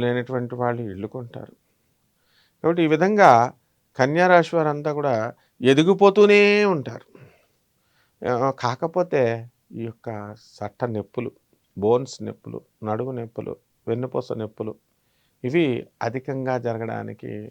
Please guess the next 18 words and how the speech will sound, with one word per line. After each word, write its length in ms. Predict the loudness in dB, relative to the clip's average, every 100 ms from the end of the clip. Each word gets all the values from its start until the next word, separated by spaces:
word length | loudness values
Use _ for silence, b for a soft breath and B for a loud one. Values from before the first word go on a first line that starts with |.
| -20 _ _ -20
ఎక్కువ 220 | -12 -8 -8
అవకాశాలు 540 | -8 -10 -10 -12 -16 -16
ఉంటాయి. 260 | -18 -20 -20 _ _
కాబట్టి 320 | -18 -12 -8 -8 -10 -12 -12
ఈ 40 | -10 -6
కన్యా 260 | -4 -4 -4
రాశి 200 | -4 -4
వాళ్ళు, 240 | -4 -4 -10 _ _ _ _ _ _ -4
సినిమా 260 | 0 2 2 0
ఫీల్డ్లో 280 | -2 -2 -2
ఉన్నటువంటి 440 | -4 -8 -10 -10 -8
వాళ్ళు, 160 | -8 -6
మీడియా 240 | -2 2 2 2
రంగాల్లో 400 | 0 -2 -2 -6
ఉన్నటువంటి 500 | -8 -12 -12 -14 -12 -10
వాళ్ళంతా 480 | -10 -10 -12 -10 -8 -6
కూడా 140 | -8 -12 _ _ _ _ -10
మీకు 240 | -8 -8